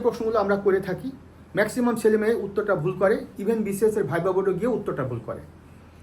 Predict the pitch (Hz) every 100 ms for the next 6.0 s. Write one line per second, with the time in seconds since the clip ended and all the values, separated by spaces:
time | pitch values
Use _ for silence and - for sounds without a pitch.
0 | - - 185 190 226 262 262 254 208 -
1 | 202 175 220 311 - - - - 175 208
2 | 233 254 202 196 220 - 233 240 202 196
3 | 226 214 226 180 190 190 220 226 202 208
4 | - 170 170 208 175 190 196 208 220 214
5 | 165 214 - 185 170 151 160 196 175